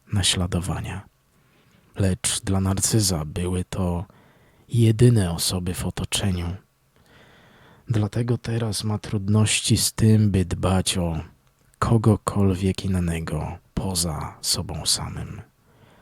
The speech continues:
Narcyz ma trudności z tym, by pomagać lub słuchać innych ludzi,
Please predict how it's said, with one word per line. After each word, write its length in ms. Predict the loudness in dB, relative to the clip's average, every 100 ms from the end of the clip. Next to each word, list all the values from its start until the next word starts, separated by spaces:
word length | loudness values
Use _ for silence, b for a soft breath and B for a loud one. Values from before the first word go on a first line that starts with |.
| b b b b b b b 0
Narcyz 540 | 2 4 2 2 2
ma 140 | 0 -2
trudności 640 | -2 -2 0 0 0 -2
z 140 | -2 0
tym, 380 | 2 4 2
by 180 | 0 -4 -6
pomagać 920 | -6 -2 -2 -2 -2 -4 -6 -8 -12 _ _ -6
lub 440 | -2 -2 -4 -10 -10 b
słuchać 920 | -4 0 2 0 -2 -6 -4 -8 -8 -14 _ _ _
innych 560 | 2 4 4 2 0 -2
ludzi, 440 | -2 -2 -6 -10